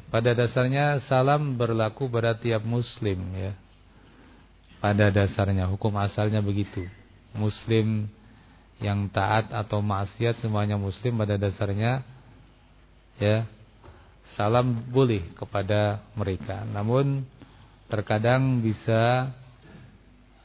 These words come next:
eh, dalam kondisi tertentu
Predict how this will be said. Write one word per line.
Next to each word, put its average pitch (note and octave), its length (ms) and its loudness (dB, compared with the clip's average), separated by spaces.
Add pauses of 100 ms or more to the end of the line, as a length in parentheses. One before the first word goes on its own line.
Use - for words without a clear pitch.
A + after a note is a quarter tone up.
(200)
eh, F#2+ 760 0 (280)
dalam G2+ 320 0
kondisi G2 320 0
tertentu G2+ 560 -2